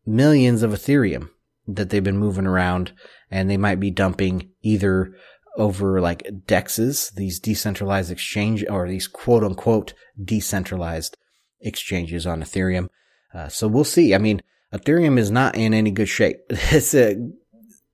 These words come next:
Ethereum is going down hard. They might have a pump here and there. They might follow Bitcoin a little bit, but, uh, I mean, you're looking at three to five years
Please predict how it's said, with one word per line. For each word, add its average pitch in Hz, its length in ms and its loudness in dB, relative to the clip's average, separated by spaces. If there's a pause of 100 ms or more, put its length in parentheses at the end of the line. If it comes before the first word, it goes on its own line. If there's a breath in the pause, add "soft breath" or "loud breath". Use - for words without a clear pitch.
Ethereum 147 600 6 (440 soft breath)
is 104 120 -2
going 120 300 6
down 107 500 4 (140)
hard. 85 420 0
They 98 80 0
might 107 200 2
have 110 180 0
a 101 40 0
pump 123 300 0
here 120 180 4
and 113 120 2
there. 113 180 2
They 107 80 0
might 101 220 0
follow 107 340 2
Bitcoin 104 440 -2
a 104 40 -2
little 107 220 0
bit, 104 280 0 (320)
but, 98 440 -2
uh, 90 300 -4 (280)
I 95 60 -12
mean, 107 160 0
you're 110 100 0
looking 120 240 2
at 98 100 0
three 120 220 2
to 107 80 2
five 101 300 0
years 101 460 0